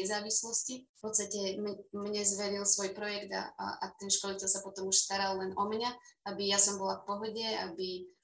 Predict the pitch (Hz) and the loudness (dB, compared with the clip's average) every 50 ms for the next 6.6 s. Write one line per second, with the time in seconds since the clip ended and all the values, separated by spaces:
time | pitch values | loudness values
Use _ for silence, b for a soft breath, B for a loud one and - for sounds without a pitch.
0 | _ - 190 185 185 185 185 185 185 - - - 196 190 190 185 185 180 - 208 | _ -6 -4 -2 0 0 0 0 -2 -4 -4 -4 -2 -2 -2 -2 -4 -6 -6 -4
1 | 202 202 208 208 208 - - 208 196 190 196 196 196 208 208 220 220 226 220 - | -4 -2 0 2 4 4 4 4 2 0 0 0 0 -2 -2 -2 -2 -2 -2 -4
2 | - 175 180 180 175 - 190 190 - 190 185 185 185 185 - - _ _ _ - | -4 -4 -4 -4 -4 -6 -8 -8 -8 -6 -6 -6 -6 -8 -12 -16 _ _ _ -6
3 | 190 185 185 185 - - 190 196 196 196 190 196 196 190 190 190 190 190 185 185 | -4 0 4 6 6 6 6 4 2 2 2 2 2 2 0 0 0 0 2 2
4 | - - 196 190 190 - - 190 190 185 - 190 190 190 190 - - 233 247 254 | 0 0 0 -4 -6 -6 -4 -6 -8 -6 -6 -6 -6 -6 -6 -8 -8 -8 -8 -8
5 | 254 b b b b b b _ - 190 180 180 180 180 180 - - _ _ - | -8 b b b b b b _ -10 -8 -6 -4 -4 -4 -6 -10 -14 _ _ -4
6 | 214 208 208 202 202 202 202 202 196 196 - 208 | -2 -2 0 -2 -2 0 -2 -2 -2 0 -2 -2